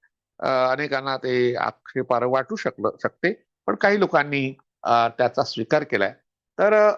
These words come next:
वर्षारंभी किंवा वसंत ऋतू जो कामोद्दीपनाचा ऋतू आहे,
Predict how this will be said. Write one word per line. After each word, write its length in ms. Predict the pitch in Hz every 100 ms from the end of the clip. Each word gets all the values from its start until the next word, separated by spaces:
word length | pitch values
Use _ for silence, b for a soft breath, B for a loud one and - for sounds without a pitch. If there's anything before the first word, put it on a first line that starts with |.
| - - _ _ _ _ _
वर्षारंभी 720 | 110 127 131 208 202 160 143
किंवा 220 | 127 139
वसंत 260 | 127 165 165
ऋतू 280 | 160 147 151
जो 260 | 143 147 151 b b _
कामोद्दीपनाचा 1120 | - 135 123 156 147 147 147 147 147 139 147 143
ऋतू 280 | 120 -
आहे, 260 | 131 104